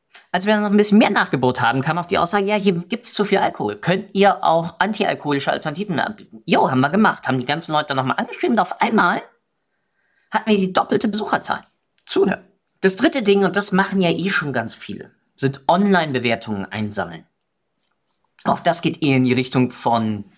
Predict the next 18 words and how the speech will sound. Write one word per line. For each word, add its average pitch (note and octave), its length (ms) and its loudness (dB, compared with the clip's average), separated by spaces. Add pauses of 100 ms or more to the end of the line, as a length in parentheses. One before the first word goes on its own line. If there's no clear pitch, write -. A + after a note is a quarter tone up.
qualitativen, A2 1200 -4 (420)
ähm, G#2+ 340 0
strukturierten - 1080 -6
Fragebögen. - 600 -6 (140)
Aber C#3 420 -2
weil A2+ 120 2
das C#3+ 160 -2
ja D#3+ 100 0
ein D3+ 100 -6
Freitextfeld G3+ 800 -4
ist, - 180 -8
kannst D3 220 -4
du C#3+ 40 -8
das C3 220 -4
wunderbar G3 460 2
nutzen, E3+ 440 0
um D#3+ 240 -2
dann D3+ 320 0